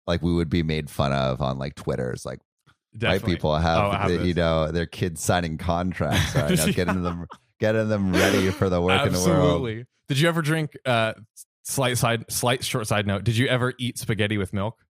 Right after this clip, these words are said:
Speaker 1: No.
Speaker 2: <laughs>
Speaker 1: What?
Speaker 2: That was another thing on a podcast that they discovered that, that white people did, which I also definitely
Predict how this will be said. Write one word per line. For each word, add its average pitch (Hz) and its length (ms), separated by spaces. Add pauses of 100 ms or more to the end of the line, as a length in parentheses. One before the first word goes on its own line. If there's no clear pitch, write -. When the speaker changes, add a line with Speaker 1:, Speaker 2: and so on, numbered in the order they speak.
(180)
Speaker 1:
No. 69 580
Speaker 2:
<laughs> - 60 (720)
Speaker 1:
What? 107 360 (580)
Speaker 2:
That 147 80
was 156 160
another 147 260
thing 143 200
on 120 100
a 117 60
podcast 107 460
that 117 80
they 104 100
discovered 98 400
that, 95 240
that 95 120
white 98 160
people 95 220
did, 92 160
which 98 160
I 110 140
also 98 320
definitely 90 440